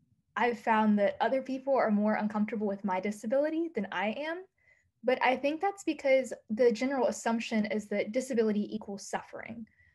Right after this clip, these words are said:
right? That your quality of life as an individual with a disability may be less than, than your able-bodied peers. Um, for example, I went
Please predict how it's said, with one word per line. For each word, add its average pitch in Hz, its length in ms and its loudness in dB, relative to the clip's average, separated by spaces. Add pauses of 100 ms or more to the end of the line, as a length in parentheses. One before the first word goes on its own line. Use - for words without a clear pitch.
(160)
right? 226 340 2
That 220 200 0
your 226 120 -4
quality 247 420 2
of 202 140 0
life 190 340 2
as 208 140 0
an 202 60 -4
individual 196 480 2
with 185 120 0
a 196 40 -12
disability 190 680 0 (220)
may 240 220 2
be 233 180 0
less 196 360 2
than, 196 380 0
than 196 180 -2
your 196 200 -4 (100)
able-bodied 196 600 -2
peers. - 680 -8 (540)
Um, 220 460 0
for 262 120 4
example, 226 680 2
I 214 100 0
went 220 300 2